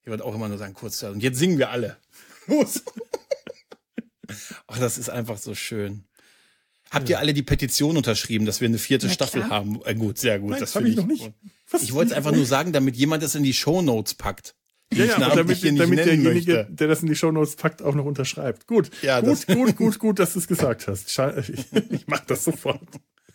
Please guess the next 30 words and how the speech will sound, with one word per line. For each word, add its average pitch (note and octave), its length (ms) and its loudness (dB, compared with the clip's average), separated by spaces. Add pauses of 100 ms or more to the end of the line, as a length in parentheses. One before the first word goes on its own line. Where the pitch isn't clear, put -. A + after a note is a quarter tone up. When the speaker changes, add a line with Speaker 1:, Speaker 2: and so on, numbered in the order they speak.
(720)
Speaker 1:
Wenn A#2 420 0
nicht, E3+ 240 -2
auch C#3 160 2
wenn's C#3 260 -2
keine D3 320 -2
gibt, C3 280 -6
die - 60 -14
Chance - 320 -2
ist B2 100 -4
ja B2+ 140 2
durchaus A2+ 540 -2
sehr A2+ 220 0
wahrscheinlich, A#2 480 -4 (1080)
wär's D3 240 0
ein C#3 60 0
schönes C#3+ 340 0
Ende C3 340 -4 (280)
der A2+ 120 -2
Serie, G2+ 480 -10 (180)
muss A2 180 -16
man A2 160 -6
schon F#3 140 0
Speaker 3:
Mhm. F2 40 -4
Speaker 1:
sagen. D#3+ 120 -2
Speaker 2:
Ja, D3 180 2
wie D3 80 0
ich E3 100 -6
gesagt D#3 380 -8
habe, G2 240 -12
ja. A#2+ 260 -12